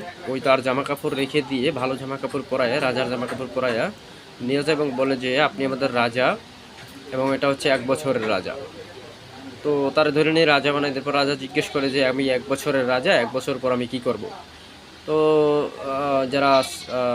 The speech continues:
ওই দেশে, ওই এলাকার যারা জনগণ বা ওই এলাকার যারা, তারা বলল যে, আহ, "এক বছর পর আপনাকে আবার আপনার এই পোশাক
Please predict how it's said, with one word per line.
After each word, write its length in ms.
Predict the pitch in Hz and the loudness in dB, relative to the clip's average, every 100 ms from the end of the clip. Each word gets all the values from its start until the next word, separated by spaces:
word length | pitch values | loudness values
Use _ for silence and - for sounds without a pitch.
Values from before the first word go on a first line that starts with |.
| 117 113 107 95 90 90 - - | 0 -2 -6 -12 -12 -14 -16 -12
ওই 120 | 120 | -6
দেশে, 320 | 131 135 143 135 | -4 -2 -2 -2
ওই 160 | 123 139 | 0 0
এলাকার 340 | 139 139 151 | 2 2 0
যারা 180 | 135 135 | 2 0
জনগণ 460 | 120 127 135 127 123 | 0 0 0 -2 -2
বা 100 | 117 | 0
ওই 200 | 123 123 | 0 0
এলাকার 320 | 123 120 120 | -2 -2 -2
যারা, 240 | 117 107 104 - | 0 -2 -4 -6
তারা 180 | 120 123 | -2 0
বলল 220 | 123 120 | 0 -2
যে, 260 | 110 117 113 | -2 0 0
আহ, 1000 | - - - - - - 120 107 101 95 - | -2 -12 -18 -20 -20 -16 -14 -8 -8 -6 -4
"এক 200 | 127 131 | -4 0
বছর 240 | 147 165 | -2 -2
পর 140 | 156 170 | 0 0
আপনাকে 360 | 143 143 143 | 0 -2 0
আবার 140 | 151 156 | 2 4
আপনার 320 | 123 127 139 | 2 0 0
এই 120 | 135 | -2
পোশাক 300 | - 139 143 | -2 -2 -2